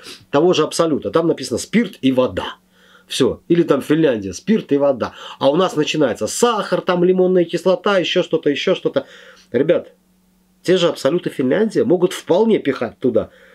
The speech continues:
и сахар, и лимонную кислоту, и прочие улучшайзеры. Просто вопрос в том, что они не обязаны об этом писать.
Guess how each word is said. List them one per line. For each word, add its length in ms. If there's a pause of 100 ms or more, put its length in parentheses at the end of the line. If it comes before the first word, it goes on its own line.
(200)
и 160
сахар, 440
и 40
лимонную 440
кислоту, 500
и 60
прочие 380
улучшайзеры. 680 (300)
Просто 280
вопрос 320
в 40
том, 180
что 360
они 200
не 100
обязаны 420
об 140
этом 200
писать. 440